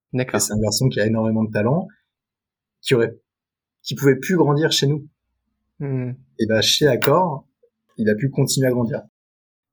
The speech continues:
Speaker 2: Et moi, pour attirer les meilleurs, pour recruter les meilleurs dans les jeunes, si je sais leur dire, vous, vous allez pouvoir continuer de grandir, vous allez avoir des perspectives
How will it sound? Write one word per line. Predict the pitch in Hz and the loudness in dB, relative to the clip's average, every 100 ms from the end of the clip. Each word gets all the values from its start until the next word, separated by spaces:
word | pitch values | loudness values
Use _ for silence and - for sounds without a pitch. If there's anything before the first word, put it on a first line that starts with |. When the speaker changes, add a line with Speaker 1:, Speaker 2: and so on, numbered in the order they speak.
| - | -4
Speaker 2:
Et | |
moi, | 110 135 151 | 2 4 4
pour | 151 139 | 4 2
attirer | 139 - 143 | 2 2 4
les | 139 | 4
meilleurs, | 131 131 147 | 4 2 0
pour | 143 107 | -2 -4
recruter | 120 123 - - 123 | -2 -2 -4 -2 0
les | 117 | 0
meilleurs | 110 107 117 123 131 _ _ _ - | 2 2 0 -2 -8 _ _ _ -2
dans | 110 | 0
les | 104 | 0
jeunes, | 104 131 185 180 _ _ _ _ _ | 0 0 -2 -6 _ _ _ _ _
si | - 113 | -8 -4
je | 120 | 0
sais | 117 160 | 2 4
leur | 151 139 | 6 4
dire, | 127 143 147 - 139 | 4 2 2 -2 -8
vous, | 113 110 | -6 -6
vous | 120 117 | -2 0
allez | 113 | 0
pouvoir | 139 131 - | 0 -2 -2
continuer | - 165 170 147 | -2 -2 0 0
de | 127 | 0
grandir, | 127 123 123 139 | 0 0 2 2
vous | 117 | 0
allez | 110 | -2
avoir | 110 | -2
des | 104 - | -4 -6
perspectives | - 127 - - - - | -6 -6 -6 -4 -4 -4